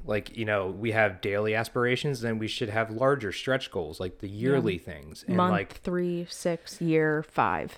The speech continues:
Speaker 1: Right, and,
Speaker 2: That's
Speaker 1: like,
Speaker 2: the way my workbook is kind of whatever.
Speaker 1: But then, like, also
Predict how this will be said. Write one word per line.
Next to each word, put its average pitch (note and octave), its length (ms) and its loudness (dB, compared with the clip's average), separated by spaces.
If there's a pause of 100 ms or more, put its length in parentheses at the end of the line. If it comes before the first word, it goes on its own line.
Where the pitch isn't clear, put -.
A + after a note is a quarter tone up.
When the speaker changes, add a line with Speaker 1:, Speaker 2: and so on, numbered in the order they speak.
(120)
Speaker 1:
Right, A2 260 -4
and, A#2 160 -4
Speaker 2:
That's - 440 0
Speaker 1:
like, - 100 -20
Speaker 2:
the F3 80 0
way D#3 240 -2
my D3+ 160 0
workbook D3+ 540 -6 (200)
is D3+ 400 -10
kind C#3+ 220 -8
of D#3+ 160 -14 (320)
whatever. D3+ 380 -8 (360)
Speaker 1:
But A2+ 80 -2
then, G2+ 160 -2
like, F#2+ 140 0
also G2 720 0